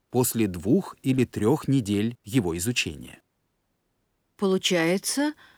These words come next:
Speaker 2: у эсперанто много преимуществ перед другими языками международного общения?
Speaker 1: Конечно. Во-первых, эсперанто базируется всего на шестнадцати лингвистических правилах,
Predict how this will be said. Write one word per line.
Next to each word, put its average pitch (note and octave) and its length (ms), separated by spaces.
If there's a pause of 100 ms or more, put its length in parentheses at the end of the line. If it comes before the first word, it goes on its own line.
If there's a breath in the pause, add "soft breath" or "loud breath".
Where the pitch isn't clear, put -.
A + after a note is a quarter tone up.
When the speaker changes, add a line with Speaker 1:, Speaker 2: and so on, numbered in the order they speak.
(200 soft breath)
Speaker 2:
у F3+ 120
эсперанто G3 580
много G3+ 360
преимуществ G#3 1000
перед F3+ 200
другими E3+ 360
языками D#3+ 680
международного E3+ 760
общения? C#3 600 (420)
Speaker 1:
Конечно. G3 640 (560)
Во-первых, A2+ 760 (240)
эсперанто B2+ 680
базируется C#3+ 640
всего A#2 580
на B2+ 200
шестнадцати A#2+ 800
лингвистических A#2 880
правилах, B2 580